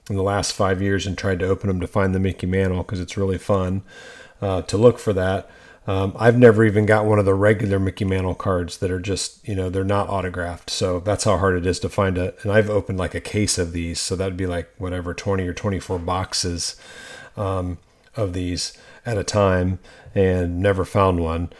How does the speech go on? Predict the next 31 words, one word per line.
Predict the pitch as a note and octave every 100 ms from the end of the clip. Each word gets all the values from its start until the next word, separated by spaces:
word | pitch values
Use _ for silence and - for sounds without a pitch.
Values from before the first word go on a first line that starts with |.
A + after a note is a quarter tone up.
| - _
Made | G2 G2+ G2
the | G#2
whole | G2
set | F2+ - G#2 F2+
and | F2+
it's | E2 G#2+
not | F#2
worth | F2+ F2+ -
much, | E2+ E2 -
but, | - - - - - -
um, | D#2+ D#2+ E2+ F2
I've | E2+
sold | - G2+ F2
those | F2+ F#2
over | G2+ F2+
the | F2+
years. | F#2 F2 D#2+ -
But | F2 - _ _ -
hopefully | D3+ C#3 C#3+
we | C3+ A#2+
can | F#2+
find | - A#2 A#2 A2+ G2 - - - -
a | F#2+ F#2+ F#2+
Mickey | A2 G#2+
Mantle | G#2 G#2 G2+ G2
autograph | G#2 G#2 G2+ G2+ G2 -
or | F2+ F2
a |
Chipper | D#2+ A2+ -
Jones | F2+ G2+ G2+ G2 F2
rookie. | G2 - F#2+ E2+